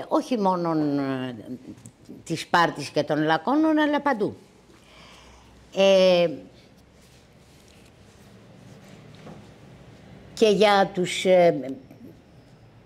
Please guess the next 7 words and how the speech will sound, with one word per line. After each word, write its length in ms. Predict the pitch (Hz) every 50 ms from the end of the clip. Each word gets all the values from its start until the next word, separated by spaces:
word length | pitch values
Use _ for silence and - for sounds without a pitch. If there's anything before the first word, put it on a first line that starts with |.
| _ - - - - -
χρόνους, 1080 | - - - 202 214 226 262 294 277 247 214 190 175 160 135 - - - - - - - - _ - - - - - - - - - - - - - - - - - - - -
ε, 500 | 160 165 160 160 156 156 151 139 131 131 117 - - - - - 104 - - - - - - - - - - - - - - - - - - - - - - - - - - - - - - - - - - - - - - - - - - - - - - - - - - - - - - -
τους 240 | - 185 - - -
πριν 360 | - - 226 277 311 277 254
την 200 | - 226 196 190
εθνική 540 | 196 185 - 196 190 185 170 - - 240 233
παλιγενεσία 1200 | - 196 180 170 170 160 156 170 156 156 156 151 - - 196 170 165 160 151 143 135 127 123